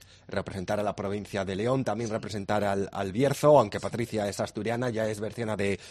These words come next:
Speaker 1: de adopción desde
Speaker 2: Sí.
Speaker 1: hace ya
Speaker 2: <laughs>
Speaker 1: varios años. Eh, se celebra, nada, en, en unos días, en unas horas, el
Speaker 2: Sí.
Speaker 1: veintidós y el veintitrés de noviembre.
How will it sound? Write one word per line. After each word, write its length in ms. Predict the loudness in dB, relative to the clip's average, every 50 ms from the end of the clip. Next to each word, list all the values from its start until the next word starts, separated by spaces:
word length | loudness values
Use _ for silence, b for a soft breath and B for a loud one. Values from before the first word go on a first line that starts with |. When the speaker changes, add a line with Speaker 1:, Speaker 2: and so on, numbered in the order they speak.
| B -8
Speaker 1:
de 60 | -6
adopción 380 | -4 -4 -4 -4 -4 -4 -2 -2
desde 200 | -2 -2 0 0
Speaker 2:
Sí. 20 |
Speaker 1:
hace 220 | 0 2 0 2 4
ya 280 | 4 6 6 4 2 0 -4 -6
Speaker 2:
<laughs> 140 | -4 2
Speaker 1:
varios 480 | 4 4 4 6 6 4 4 4 2 -2 0
años. 520 | 2 4 4 4 2 0 0 0 0 -2 B B B B B B B -2
Eh, 420 | 0 2 4 4 4 4 4 2 2
se 140 | 0 0
celebra, 440 | 2 4 4 4 6 6 6 6 6 6
nada, 360 | 6 6 8 8 6 4 -2 -8
en, 600 | -8 -8 -6 -6 -6 -6 -6 -6 -6 -6 -6 -8 -8
en 160 | -6 -2 0
unos 160 | 0 0 2 4
días, 260 | 4 4 4 2 2
en 120 | 0 0
unas 520 | 2 2 4 4 4 4 2 2 0 2 2
horas, 300 | 4 4 4 2 -2 -4
el 220 | -2 -2 0 0
Speaker 2:
Sí. 100 | -2 0
Speaker 1:
veintidós 480 | 0 0 0 0 2 4 4 4 2 2
y 60 | -2
el 80 | -2 -2
veintitrés 560 | -2 -4 -4 -6 -6 -4 -4 -4 -4 -4 -4
de 100 | -4 -4
noviembre. 480 | -4 -4 -4 -6 -6 -8 -8 -10 -12